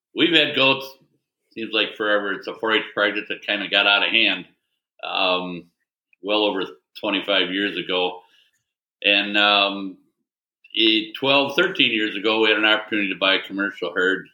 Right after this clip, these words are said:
and, uh, we made the jump and did that. Um, and milked between a hundred and eighty and two hundred twenty does and enjoy it, but still managed to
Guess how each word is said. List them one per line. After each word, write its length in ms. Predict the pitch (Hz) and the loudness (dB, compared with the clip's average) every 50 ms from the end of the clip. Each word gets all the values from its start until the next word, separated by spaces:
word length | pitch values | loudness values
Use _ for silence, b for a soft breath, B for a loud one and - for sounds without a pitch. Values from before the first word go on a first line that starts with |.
| _ _ _ _ _ | _ _ _ _ _
and, 420 | 87 90 90 90 90 92 92 90 85 | -6 -4 -4 -4 -4 -6 -6 -4 -2
uh, 320 | 92 90 90 92 92 92 92 | -2 0 0 0 0 0 0
we 160 | 92 92 90 | -2 -2 -4
made 240 | 92 92 92 98 87 | -4 -4 -6 -6 -6
the 80 | - - - | -8 -8 -4
jump 260 | 98 101 117 139 - - | -2 -2 -2 -4 -6 -8
and 100 | 90 87 | -10 -4
did 220 | 85 101 107 104 98 | -2 -2 -2 0 2
that. 420 | 101 101 107 117 135 147 143 - - - - _ _ _ _ _ _ _ _ _ _ _ - | 2 4 4 4 4 2 -2 -6 -12 -20 -20 _ _ _ _ _ _ _ _ _ _ _ -6
Um, 520 | 87 87 87 90 90 87 85 85 85 78 _ _ _ _ _ _ | -4 -2 0 0 0 0 -2 -4 -8 -12 _ _ _ _ _ _
and 180 | 90 90 92 | -14 -12 -8
milked 320 | 92 95 95 95 92 - - | -4 -4 -4 -4 -6 -8 -14
between 360 | 95 90 - 101 104 104 98 | -14 -12 -6 -4 -2 -2 0
a 40 | 95 | 0
hundred 280 | 95 107 107 107 - | 0 2 2 2 2
and 80 | - 104 | 2 4
eighty 420 | 104 104 107 110 117 120 120 117 | 4 6 6 6 4 4 4 2
and 180 | 113 101 95 - - | 2 0 -4 -8 -10
two 80 | - 107 | -8 -6
hundred 200 | 104 107 104 - - | -4 -4 -4 -6 -6
twenty 280 | - 110 110 110 104 98 | -4 -2 -2 0 0 2
does 440 | 107 107 113 123 131 135 131 117 - | 2 4 4 4 2 2 -2 -4 -4
and 280 | 104 104 101 98 90 - B B B B B B B B B - - | -4 -4 -4 -6 -8 -10 B B B B B B B B B -10 -8
enjoy 360 | 101 101 90 92 107 110 113 | -8 -6 -2 0 2 4 6
it, 160 | 127 131 127 - | 6 4 4 0
but 140 | 107 107 - | -4 -8 -4
still 280 | - - 110 110 110 | 0 0 2 2 2
managed 420 | 107 110 113 113 113 113 110 - - | 2 2 4 4 2 2 0 -2 -2
to 120 | 104 98 | -2 -2